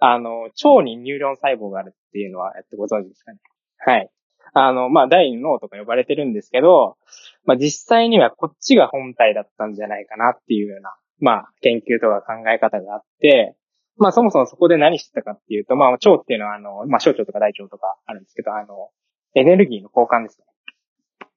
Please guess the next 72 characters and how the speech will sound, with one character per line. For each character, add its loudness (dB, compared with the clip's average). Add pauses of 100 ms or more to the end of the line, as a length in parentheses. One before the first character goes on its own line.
(280)
や 4
っ -20
て -2
る -2
こ -16
と -16
と -18
し -14
て -4
は。 -10 (560)
外 4
界 2
か -2
ら、 4 (200)
あ -14
の、 -16
ま 0
あ、 0
エ -4
ネ 4
ル 4
ギ -8
ー -14
を -16
摂 -10
取 -14
し -20
て、 4
ま 2
あ、 0
自 -12
分 -12
の -8
エ -8
ネ -8
ル -6
ギ -10
ー -14
に -20 (800)
変 0
換 4
す -6
る -18
と。 -20 (420)
ま 4
あ、 -6
そ 6
れ 6
が、 4 (280)
ま -6
あ、 -2
そ 4
も 0
そ -12
も -10
そ -10
の、 -8 (180)
エ 4
ネ 6
ル 4
ギ 2
ー 4
が 2
な -2
い -8
と、 -20
そ -12
の -12
生 0
命 2
体 2
も、 0